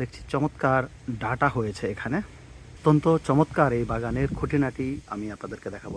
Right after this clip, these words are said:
আজকে। ডাটা আসলে অনেক মোটা, অনেক তাজা হয়ে উঠেছে। তাতে ঠিক মোরশেদ ভাইয়ের মতো সিস্টেমে উঠছে সেম। এই পুরো জায়গা জুড়ে রয়েছে টমেটোর বাগান,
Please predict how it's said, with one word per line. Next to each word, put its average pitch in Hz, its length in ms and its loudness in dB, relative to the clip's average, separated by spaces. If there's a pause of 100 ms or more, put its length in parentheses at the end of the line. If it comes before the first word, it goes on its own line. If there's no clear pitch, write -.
আজকে। - 200 -8 (840)
ডাটা 131 220 -4 (240)
আসলে 110 240 -12 (180)
অনেক 123 160 -8 (120)
মোটা, 107 220 -10 (1300)
অনেক 127 240 -8 (280)
তাজা 117 340 -8
হয়ে 110 200 -6
উঠেছে। 101 280 -16 (840)
তাতে - 200 -12 (140)
ঠিক 160 120 -12 (120)
মোরশেদ 120 360 -8
ভাইয়ের 120 280 -6
মতো 107 140 -10 (120)
সিস্টেমে 117 420 -12 (920)
উঠছে - 280 -10 (1500)
সেম। 113 200 -8 (280)
এই 156 60 -10 (120)
পুরো 151 220 -4 (180)
জায়গা 123 320 -2 (100)
জুড়ে 123 300 -4
রয়েছে 127 340 -8 (360)
টমেটোর 117 440 -8
বাগান, 104 240 -8